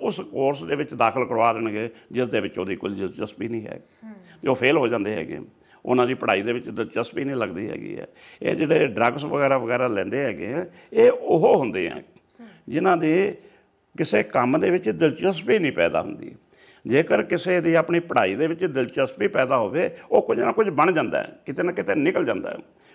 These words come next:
Speaker 1: ਉਹ ਬਹੁਤ ਕੁਝ ਜ਼ਿੰਦਗੀ ਦੇ ਵਿੱਚ ਕਰਨ ਦੇ ਯੋਗ ਹੋ ਜਾਂਦਾ ਹੈ। ਉਹਨਾਂ ਨੂੰ ਉਹਨਾਂ ਦੀ ਸਮਰੱਥਾ ਅਨੁਸਾਰ ਜਿਹੜਾ ਨਾ ਉਹ ਅੱਗੇ ਜਾਣ ਦਿਓ। ਮੇਰੇ,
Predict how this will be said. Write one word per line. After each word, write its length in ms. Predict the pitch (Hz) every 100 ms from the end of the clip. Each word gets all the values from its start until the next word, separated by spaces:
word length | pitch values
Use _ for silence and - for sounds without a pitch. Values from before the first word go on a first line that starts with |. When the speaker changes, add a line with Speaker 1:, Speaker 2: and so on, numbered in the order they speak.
| -
Speaker 1:
ਉਹ 140 | -
ਬਹੁਤ 340 | 165 147 170 -
ਕੁਝ 180 | - 127
ਜ਼ਿੰਦਗੀ 340 | 143 147 180
ਦੇ 100 | 180
ਵਿੱਚ 200 | 170 165
ਕਰਨ 320 | 190 156 165
ਦੇ 80 | 180
ਯੋਗ 340 | 165 123 175
ਹੋ 180 | 135 95
ਜਾਂਦਾ 240 | 67 73 -
ਹੈ। 60 | - _ _ _ 208
ਉਹਨਾਂ 300 | - 202 220
ਨੂੰ 400 | 220 226 220 196 - -
ਉਹਨਾਂ 260 | 180 202
ਦੀ 140 | 196 208
ਸਮਰੱਥਾ 580 | - 143 135 160 208 196
ਅਨੁਸਾਰ 440 | 151 - 113 117
ਜਿਹੜਾ 220 | 113 98
ਨਾ 220 | 104 78 - _ _
ਉਹ 440 | 480 135 123 123 - - - - _ _ _ -
ਅੱਗੇ 160 | 131 135
ਜਾਣ 280 | 120 101
ਦਿਓ। 260 | - - 107 _ _ _ _ _ _ -
ਮੇਰੇ, 460 | 285 160 170 156